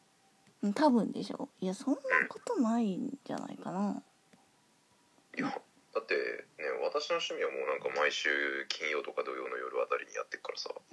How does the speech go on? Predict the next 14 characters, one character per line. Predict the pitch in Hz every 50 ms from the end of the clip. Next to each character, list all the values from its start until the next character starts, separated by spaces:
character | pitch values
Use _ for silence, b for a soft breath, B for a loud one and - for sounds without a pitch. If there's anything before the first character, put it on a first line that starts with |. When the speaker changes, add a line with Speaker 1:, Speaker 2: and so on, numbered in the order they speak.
| - -
Speaker 1:
<laughs> | 269 240 233 - 277 254 277 - 269 247 247 269 - _ B B B B B B B B B B B _ -
う | 196
ん、 | 196 185 180 170 - -
あ | - -
れ | 240 277 294
も | 285 285 285
ね、 | 277 269 285 277 269 - - - _ _ _ b b b b b b b b -
い | -
や、 | 226 233 240
す | 233 - - 233
ご | 220 262 302 302
い | 226
よ | 202 185
ね。 | 208 294 277 285